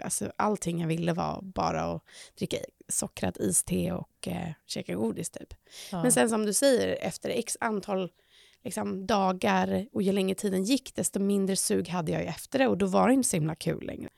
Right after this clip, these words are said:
Speaker 2: Nej, det är ju spännande det där. Man kan ju genomgå den resan, liksom.
Speaker 1: Ja. Men å andra sidan, jag, eh, jag förstår inte varför de tillverkade sockret om jag inte får använda det, höll jag på att säga. Nej, men jag älskar ju att baka.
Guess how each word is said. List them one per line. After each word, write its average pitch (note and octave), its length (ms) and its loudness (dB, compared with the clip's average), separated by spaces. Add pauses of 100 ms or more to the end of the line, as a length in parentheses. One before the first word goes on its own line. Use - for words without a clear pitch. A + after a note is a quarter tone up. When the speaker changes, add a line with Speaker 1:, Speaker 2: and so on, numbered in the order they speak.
(100)
Speaker 2:
Nej, G3+ 100 2
det G3 100 0
är F#3+ 280 0
ju F3 60 0
spännande F#3+ 560 -2
det - 80 -2
där. - 200 -4
Man F3 180 -4
kan G3+ 140 -4
ju F3+ 60 -2
genomgå F3+ 400 -2
den D3 240 -4
resan, C#3+ 460 -4
liksom. - 420 -10
Speaker 1:
Ja. A3+ 380 4 (520)
Men A#3 200 4
å A3+ 40 4
andra A3+ 260 4
sidan, G3 560 4
jag, F#3+ 460 4
eh, F#3+ 300 6 (500)
jag C#4 160 -2
förstår - 240 -2
inte C#4+ 140 0
varför C4+ 260 0
de C4 200 2 (220)
tillverkade B3+ 560 2
sockret - 380 -2
om F3+ 120 0
jag F3+ 100 2
inte E3 100 -6
får G3 80 -2
använda F#3 340 0
det, F#3+ 60 -2
höll F#3+ 120 -2
jag - 120 -2
på - 60 -12
att G#3+ 60 -8
säga. - 280 -2
Nej, A3 120 4
men A3 120 6
jag A3+ 160 6
älskar G#3+ 260 0
ju G#3 40 4
att G3 60 0
baka. F#3+ 480 2